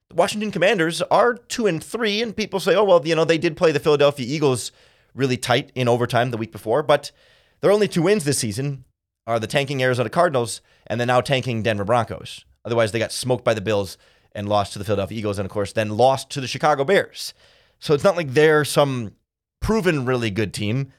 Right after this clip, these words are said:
They're also a team that has struggled to finish games and really look like a team that can play consistently for four quarters.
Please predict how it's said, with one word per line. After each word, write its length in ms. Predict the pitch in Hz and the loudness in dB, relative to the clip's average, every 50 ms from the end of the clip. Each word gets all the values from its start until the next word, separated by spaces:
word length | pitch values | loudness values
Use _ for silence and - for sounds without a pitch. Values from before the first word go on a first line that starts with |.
| _ _ _ _ | _ _ _ _
They're 120 | - 135 156 | 0 2 4
also 240 | 170 175 160 156 151 | 4 4 4 2 -4
a 20 | |
team 200 | 143 151 135 123 | -4 -4 -2 -2
that 80 | 120 110 | -2 -2
has 100 | 107 - | -4 -4
struggled 300 | - 123 120 113 113 98 | -2 -2 -2 -2 -2 -6
to 80 | 104 | -4
finish 280 | - 123 113 110 107 - | -6 -4 -4 -4 -4 -2
games 300 | 135 139 139 131 127 120 | 0 0 0 0 -2 -4
and 100 | 113 107 | -4 -2
really 220 | 117 123 113 110 | -2 -2 -2 -2
look 220 | 107 120 117 - 120 | -2 -4 -4 -2 -2
like 240 | 113 107 - - _ _ _ _ _ - | -2 -2 -2 -6 _ _ _ _ _ -8
a 80 | - - | -8 -8
team 260 | - - 139 135 120 | -6 -6 -6 -4 -4
that 120 | 113 - | -6 -6
can 80 | - 107 | -8 -10
play 160 | - 127 110 | -6 -4 -6
consistently 720 | 107 - 107 92 - - 180 170 - 123 117 113 104 95 _ _ _ _ _ _ | -4 -6 -10 -8 -6 -6 -6 -6 -6 -6 -6 -6 -6 -8 _ _ _ _ _ _
for 160 | - 139 127 | -12 -12 -10
four 200 | - 127 117 107 | -4 -2 -2 -2
quarters. 560 | - 143 139 123 85 67 - - - - | 2 2 2 2 0 -2 -10 -14 -16 -16